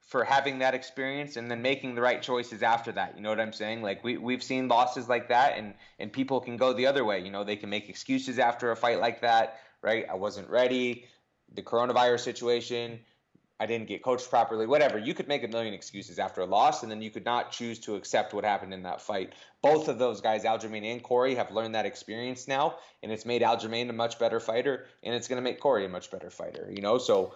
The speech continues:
and, and then on top of that, Aljamain capitalized on that because he had that experience, you know? So, man, it's, it's, it's cool to see that progression from both of those guys.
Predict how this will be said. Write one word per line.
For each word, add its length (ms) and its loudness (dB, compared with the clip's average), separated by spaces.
and, 180 0
and 240 0
then 80 2
on 160 2
top 220 4
of 60 -2
that, 120 2
Aljamain 420 -2
capitalized 640 0
on 140 -4
that 240 -8
because 260 -6
he 100 -8
had 220 0
that 140 -4
experience, 640 -16
you 80 -16
know? 180 -2
So, 300 -2
man, 240 -2
it's, 260 -10
it's, 300 -6
it's 160 -6
cool 220 2
to 80 2
see 120 -2
that 200 4
progression 440 -2
from 140 -14
both 200 0
of 100 -14
those 180 -8
guys. 320 -8